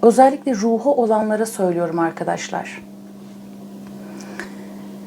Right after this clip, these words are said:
Ben zaten niyetimi kimler için aldığımı söylüyorum. Niyetim ben her zaman normal insanlar için, ruhu olanlar için niyetimi alıyorum.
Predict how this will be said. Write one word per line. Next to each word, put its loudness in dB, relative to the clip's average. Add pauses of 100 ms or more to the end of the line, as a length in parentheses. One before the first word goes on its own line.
(120)
Ben 10
zaten 6
niyetimi 2
kimler 4
için 0
aldığımı 4
söylüyorum. 2
Niyetim 4
ben 6
her 4
zaman 2
normal 4
insanlar 2
için, -2
ruhu 4
olanlar 4
için 2
niyetimi 0
alıyorum. 0